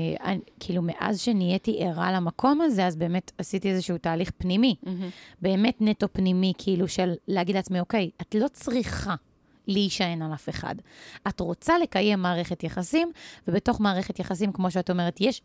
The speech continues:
Speaker 1: איזושהי תלות מובנית בתוך הדינמיקה של המערכת יחסים.
Speaker 2: נכון.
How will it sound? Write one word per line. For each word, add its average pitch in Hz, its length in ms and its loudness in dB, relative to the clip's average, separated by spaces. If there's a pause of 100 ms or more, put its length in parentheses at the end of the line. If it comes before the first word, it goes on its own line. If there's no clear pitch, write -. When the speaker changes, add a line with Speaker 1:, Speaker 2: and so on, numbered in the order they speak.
Speaker 1:
איזושהי 190 500 0
תלות 180 280 -2
מובנית 170 360 0
בתוך 175 380 0
הדינמיקה 180 600 0
של - 140 -4
המערכת - 420 -6
יחסים. - 320 -6 (240)
Speaker 2:
נכון. 151 160 -14